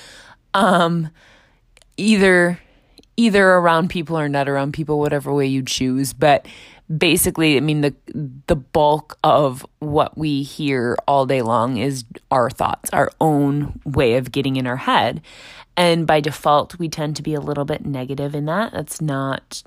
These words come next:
just you. It's not a character flaw. It's how we're hardwired as humans. But that often comes back to bite us in the ass. And so being really conscious and being really aware of that negativity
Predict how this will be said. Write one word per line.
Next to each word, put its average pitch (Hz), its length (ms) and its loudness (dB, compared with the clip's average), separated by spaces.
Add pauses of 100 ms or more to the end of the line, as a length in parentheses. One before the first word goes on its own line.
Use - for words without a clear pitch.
(140)
just 143 320 -8
you. 139 440 -4
It's - 220 -8
not 131 180 -8
a 139 40 -6
character 139 600 -8
flaw. 127 680 0
It's - 160 -16
how 131 380 -2
we're 131 160 -2
hardwired 131 640 -2
as 131 160 -6
humans. 139 640 -2 (1500)
But 214 160 2
that 202 140 4
often 190 300 0
comes 180 340 -2
back 156 220 -2
to 160 100 -4
bite 131 300 -10
us 135 180 -6
in 131 60 -8
the 120 160 -4
ass. - 480 -8 (200)
And 147 260 -2
so 139 480 2
being 190 640 0
really 160 520 0 (120)
conscious 151 560 -4
and 175 100 -4
being 151 180 -2
really 143 260 -2
aware 135 640 0
of 151 160 0
that 147 180 -2
negativity 147 760 -6